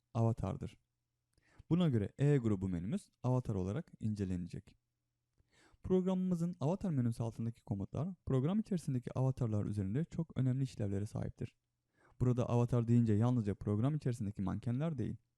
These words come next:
programa avatar türünde aktarılabilen O B J nesneler de kastedilmektedir.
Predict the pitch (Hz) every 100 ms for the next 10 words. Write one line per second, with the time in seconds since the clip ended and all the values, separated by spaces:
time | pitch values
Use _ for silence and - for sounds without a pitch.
0 | _ _ _ - 117 104 104 - 127 175
1 | 113 - 101 95 - 113 - 104 98 95
2 | 147 202 - 120 113 113 113 104 - 95
3 | 95 101 - 110 98 92 92 - 92 98